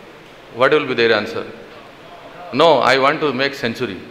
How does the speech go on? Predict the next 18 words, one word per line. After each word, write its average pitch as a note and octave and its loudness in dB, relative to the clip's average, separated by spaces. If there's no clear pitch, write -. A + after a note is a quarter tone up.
The A2 0
ordinary F3+ 6
person, D3 0
they, A#2+ -2
it's - -12
not A#2+ -2
possible A#2 -4
that F#2+ -6
they A2+ 4
will G#2 -4
leave G2+ -6
the G2 -6
body. - -14
The G2+ -6
body F3+ 2
dismantles. C3 -2
The A#2 -6
soul - 2